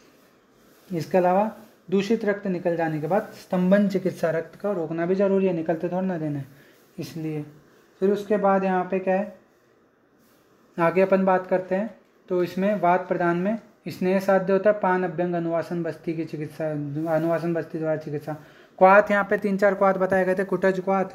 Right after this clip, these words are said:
चंदन, दाड़िम, तो नागर मिला के क्वाथ, चंदन, किरात, तिक्त, धनवयास, नागर क्वाथ,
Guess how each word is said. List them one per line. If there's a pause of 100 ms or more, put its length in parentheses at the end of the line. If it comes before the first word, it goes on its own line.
(400)
चंदन,
दाड़िम,
तो
नागर
मिला
के
क्वाथ, (480)
चंदन,
किरात,
तिक्त,
धनवयास,
नागर
क्वाथ,